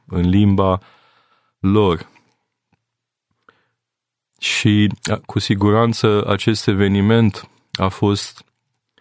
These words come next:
de neînțeles și foarte surprinzător. De aceea, unii glumeau spunând că aceștia sunt plini de must și urmează cuvântarea Sfântului Apostol Petru,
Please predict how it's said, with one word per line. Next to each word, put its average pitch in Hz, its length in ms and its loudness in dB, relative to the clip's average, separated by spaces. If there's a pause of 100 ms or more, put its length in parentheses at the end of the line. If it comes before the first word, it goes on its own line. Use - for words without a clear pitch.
(680)
de 101 100 2
neînțeles 104 680 2
și - 140 -2
foarte 104 440 -2
surprinzător. 95 1040 0 (1120)
De 95 100 -2
aceea, 98 560 2 (460)
unii 98 320 2
glumeau 95 480 2
spunând 98 440 0
că 98 100 -2
aceștia 95 500 -2
sunt 90 340 -2
plini 98 280 0
de 90 120 2
must 107 540 0 (880)
și - 200 -6
urmează 101 800 2 (280)
cuvântarea 98 640 0
Sfântului 98 440 0
Apostol 95 520 0
Petru, 107 580 -4